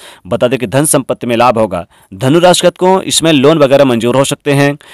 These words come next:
स्वास्थ्य बेहतर होगा, प्रेम जीवन में खुशियां, लव लाइफ अच्छी रहेगी। स्टूडेंट के लिए महत्वपूर्ण सफलता प्राप्त होगी, शिक्षा के क्षेत्र में महत्वपूर्ण सफलता प्राप्त होगी, घर परिवार में कोई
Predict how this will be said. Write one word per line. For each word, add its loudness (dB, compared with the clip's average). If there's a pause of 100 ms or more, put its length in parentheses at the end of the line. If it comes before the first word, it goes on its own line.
(120)
स्वास्थ्य 0
बेहतर 2
होगा, 2
प्रेम 0
जीवन 2
में -2
खुशियां, -4
लव 2
लाइफ 2
अच्छी -4
रहेगी। -2
स्टूडेंट -6
के -10
लिए -2
महत्वपूर्ण -4
सफलता -2
प्राप्त -4
होगी, -4 (380)
शिक्षा -4
के -4
क्षेत्र -4
में 0
महत्वपूर्ण -2
सफलता -2
प्राप्त -2
होगी, -6
घर 0
परिवार 2
में -8
कोई -6